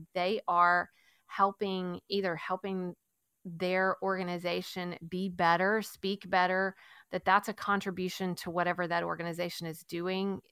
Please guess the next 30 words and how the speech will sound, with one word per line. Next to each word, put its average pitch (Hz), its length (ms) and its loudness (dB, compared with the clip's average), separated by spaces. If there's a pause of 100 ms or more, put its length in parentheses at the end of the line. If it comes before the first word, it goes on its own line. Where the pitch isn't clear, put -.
(160)
uh, 165 240 0 (100)
in 190 220 0
society. 208 760 2 (600)
It 233 120 2
also 285 360 6
is 277 180 2
a 285 80 4
place 220 460 2
where 226 180 4
we 208 260 0
are - 220 4
able 208 260 -2
to 196 120 -6
make 190 200 -4
disciples 180 920 0 (280)
where 202 220 2
we 214 160 2
are, 214 440 8
where 180 160 0
we're 190 240 4
able 190 300 0
to 202 240 -4
connect 175 580 -4
with 208 180 -8
people. 175 540 -4 (500)
And, 180 420 0
uh, 165 460 2
it, 180 220 -6 (480)
helps 180 300 -4
us, 208 120 -6